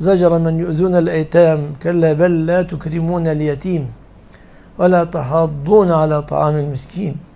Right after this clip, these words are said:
فإكرام اليتيم باب واسع من أبواب الخير. ولدت مريم يتيمة فالكل يرغب في كفالتها، كانوا أهل صلاح،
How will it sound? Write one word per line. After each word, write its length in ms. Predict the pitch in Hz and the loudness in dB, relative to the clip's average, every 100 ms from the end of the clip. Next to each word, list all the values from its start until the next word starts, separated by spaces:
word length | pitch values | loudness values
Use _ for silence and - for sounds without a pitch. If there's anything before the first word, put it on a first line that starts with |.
| - - - - - - - - - | -20 -20 -20 -20 -20 -20 -20 -20 -10
فإكرام 580 | - 175 165 185 254 254 | -4 -4 0 2 2 4
اليتيم 560 | 214 196 185 220 196 | 4 4 2 0 0
باب 300 | 175 180 190 | 2 4 4
واسع 760 | 175 160 156 - 294 - 196 196 | 2 0 0 0 -2 -2 -2 0
من 360 | 175 165 180 | 0 -2 -2
أبواب 380 | 165 143 143 160 | -2 -2 0 0
الخير. 400 | 139 139 123 113 127 127 - - - - - | -2 -6 -10 -10 -14 -16 -20 -20 -20 -10 -2
ولدت 440 | 269 233 165 156 | -2 2 0 2
مريم 400 | 175 170 156 156 | 0 2 0 -2
يتيمة 480 | 160 156 196 196 190 | -4 -4 -6 -4 -6
فالكل 480 | 180 185 180 214 196 | -4 -6 -2 -2 0
يرغب 460 | 190 180 170 160 | 2 2 2 0
في 220 | 143 170 | -2 -4
كفالتها، 800 | 151 147 143 151 156 151 98 92 98 - - - - - - - | -4 -4 -4 -2 -2 -2 -8 -14 -18 -20 -20 -20 -20 -20 -20 0
كانوا 360 | 160 156 147 | 2 2 0
أهل 240 | 135 135 143 | -4 -4 -6
صلاح، 540 | - 135 160 147 - | -4 4 6 4 0